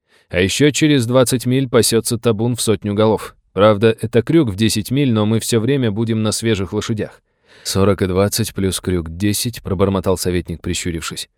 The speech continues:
"Последний переход станет в пятьдесят миль. Многовато, но рискнуть можно. За полночь будем в Сан-Франциско". "Нельзя терять ни минуты",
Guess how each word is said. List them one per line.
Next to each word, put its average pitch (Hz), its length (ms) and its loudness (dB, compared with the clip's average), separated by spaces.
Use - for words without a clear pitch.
"Последний 120 540 0
переход 117 400 0
станет 113 360 0
в - 80 -18
пятьдесят 107 520 -4
миль. 95 260 -4
Многовато, 110 680 2
но 110 140 0
рискнуть 113 440 -4
можно. 113 420 -4
За 95 300 2
полночь 117 500 0
будем 107 340 -2
в - 40 -4
Сан-Франциско". 107 760 -2
"Нельзя 82 480 2
терять 92 360 0
ни 95 100 0
минуты", 110 540 2